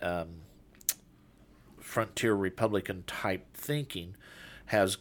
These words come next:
come to the place where they would far rather work with the Democrats than with members, than anybody that's conservative. And you've seen them change.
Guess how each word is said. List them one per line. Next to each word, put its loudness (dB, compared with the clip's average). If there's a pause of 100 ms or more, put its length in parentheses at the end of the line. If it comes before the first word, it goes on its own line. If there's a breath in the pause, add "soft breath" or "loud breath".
(120)
come 0
to 0
the 2
place 4
where 4
they 0
would 0
far 8
rather 6
work 2
with -2
the -2
Democrats 0
than -6
with -8
members, -2
than -6 (100)
anybody 2
that's -4
conservative. -2 (640 loud breath)
And 0
you've 0
seen 0
them 2
change. 0